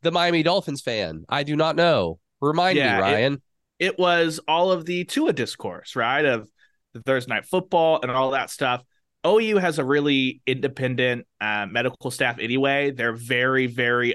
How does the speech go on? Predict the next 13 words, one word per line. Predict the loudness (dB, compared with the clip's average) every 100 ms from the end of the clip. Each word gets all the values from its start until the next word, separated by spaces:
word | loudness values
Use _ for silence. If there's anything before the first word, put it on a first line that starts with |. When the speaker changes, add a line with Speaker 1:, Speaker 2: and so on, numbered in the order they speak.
| -4 _ -4
Speaker 2:
about | -2 0 0 2 0 -4 _ -12
player | -4 0 0 0 -2
safety | -4 -4 -4 -6 -4 -4
and | -4
taking | -8 -8 -6
care | -6
of |
their | -4 -6
players | -4 -2 -2 -2 -6
and | -8
stuff | -8 -6
like | -8 -2
that. | -2 -2